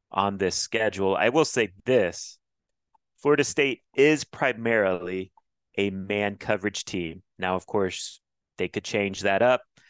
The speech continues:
against Tyler because he has struggled with zone coverages this year.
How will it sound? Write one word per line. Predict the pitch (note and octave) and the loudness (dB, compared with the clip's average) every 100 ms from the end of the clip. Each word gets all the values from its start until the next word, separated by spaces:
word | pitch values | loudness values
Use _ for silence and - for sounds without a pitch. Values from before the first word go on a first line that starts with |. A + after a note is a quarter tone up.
| _ _ _ | _ _ _
against | - G2 G#2+ G2+ - - | -6 -2 -2 -2 -6 -6
Tyler | G#2+ G2+ G2+ G2+ A2 | -2 2 2 2 0
because | G#2 F#2+ F#2+ F#2 - | -4 -6 -2 -2 -2
he | F#2+ | -6
has | F#2 F#2 F2+ | -2 -2 -2
struggled | - - F#2+ F#2+ F#2 | -4 -2 -2 -2 -2
with | F#2+ F2+ - _ _ _ _ _ _ - | -2 -2 -4 _ _ _ _ _ _ -12
zone | F#2+ B2+ D3+ B2+ | 0 2 2 -2
coverages | A2 F2+ F#2+ G2+ G2 | -2 -2 -4 -4 -4
this | - F#2 - | -4 -4 -4
year. | F2+ F#2 | -4 -4